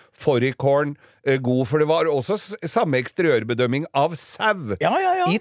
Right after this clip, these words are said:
Speaker 1: tillegg, Bo, så ble det delt ut en god del priser i, mm, s-, skjæring med motorsag. Det var like mye gutter som, eh, og,
Speaker 2: Faen, jeg,
Speaker 1: og
Speaker 2: jeg,
Speaker 1: jenter som
Speaker 2: jeg
Speaker 1: mann.
Speaker 2: nesten jeg får lyst til å kjøpe meg en liten bondegård bare for å kno-,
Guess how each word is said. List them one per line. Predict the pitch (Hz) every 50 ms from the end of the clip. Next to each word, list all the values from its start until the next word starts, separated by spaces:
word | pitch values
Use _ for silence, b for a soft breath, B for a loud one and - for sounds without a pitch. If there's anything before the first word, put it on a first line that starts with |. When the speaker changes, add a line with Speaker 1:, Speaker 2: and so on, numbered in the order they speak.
| - -
Speaker 1:
tillegg, | - - - 320 320 269 202 185 220 269 294 359 269 214 190
Bo, | 160 143 139 139 131 117 92 B B B B
så | - - - 160 156
ble | 165 170 175
det | 208 247 214
delt | 254 233 175 127 113 - 180
ut | 214 240 - - -
en | - 165 185 196 165 139 123
god | 156 196 262 294 311 302 247
del | 247 240 254 247
priser | - 220 247 233 196 165 - - 214 220 233 233 226 _
i, | - 160 170 190 202 220 214
mm, | 180 185 170 165 185 180 175 180 180
s-, | - - - 185 170
skjæring | - - 214 202 147 127 143 165 185 175
med | 170 165
motorsag. | 160 160 165 170 - - 202 180 - - 240 277 294 285 240
Det | - _ _ _ _ - - 135
var | 147 151
like | 135 131 113 - 214
mye | 294 320 302
gutter | 285 240 - - - 123
som, | 120 107 151 147 143 143 143
eh, | 147 143 143
og, | 143 143 143 143
Speaker 2:
Faen, | 147 143 143 -
jeg, | 220 - - 247 240
Speaker 1:
og | - 165
Speaker 2:
jeg, | - 175 170
Speaker 1:
jenter | 160 160 160 131
som | - 165 160
Speaker 2:
jeg | 220
Speaker 1:
mann. | 277 254
Speaker 2:
nesten | 247 180 190
jeg | 196 226
får | 220 170
lyst | 170 220
til | -
å | -
kjøpe | 208 - -
meg | 165 180
en | 180 -
liten | 226 180 165
bondegård | 147 143 139 147 175 196 190
bare | 185 151 -
for | 160 160 156
å |
kno-, | - - - 202 175 143